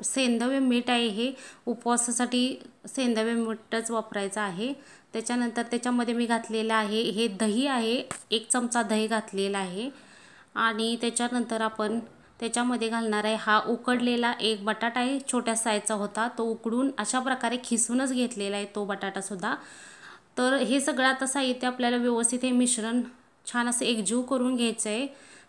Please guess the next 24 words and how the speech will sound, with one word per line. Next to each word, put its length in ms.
सगळ्या 300
वस्तू 340
आपण 220
ग-, 200
ज्या 140
घातलेल्या 500
आहेत 120
त्या 100
सगळ्या 320
व्यवस्थित 460
एक, 180
एकसारख्या 520
मिक्स 340
करून 300
घ्यायच्या 420
आणि 140
छान 180
असा 180
त्याचा 280
डो 260
बनवून 420
घ्यायचा 320
आहे 60
आपल्याला. 420